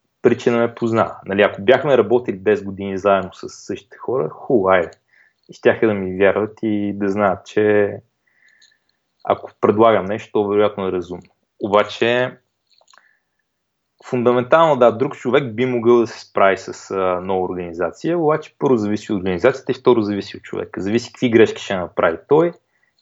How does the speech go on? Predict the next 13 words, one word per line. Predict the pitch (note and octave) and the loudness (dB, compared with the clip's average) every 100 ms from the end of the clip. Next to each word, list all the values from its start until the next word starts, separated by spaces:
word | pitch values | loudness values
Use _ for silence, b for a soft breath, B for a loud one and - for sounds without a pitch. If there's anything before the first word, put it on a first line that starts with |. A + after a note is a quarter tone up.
| - | -6
и | B2 | -2
зависи | A2 A#2 C3 C#3 | 0 0 0 2
организацията | A#2 A#2 A2+ A#2 A#2+ - - | 4 4 4 4 2 -2 -4
колко | A2+ - | -2 -2
ще | - - | -12 -6
подаде | G2+ F#2+ F#2+ | 0 0 0
на | F#2 E2+ | -2 -6
това. | - - _ _ _ _ _ _ b b b b - | -10 -16 _ _ _ _ _ _ b b b b -2
Защото | C3+ B2 | 4 4
дори, | A2+ A#2+ C3+ C3+ B2 G2+ | 6 6 6 6 4 0
дори | G2+ B2+ | 4 6
да | C#3 | 4
си, | - C3 A#2 A2+ G#2+ G#2+ | 2 0 2 4 2 -2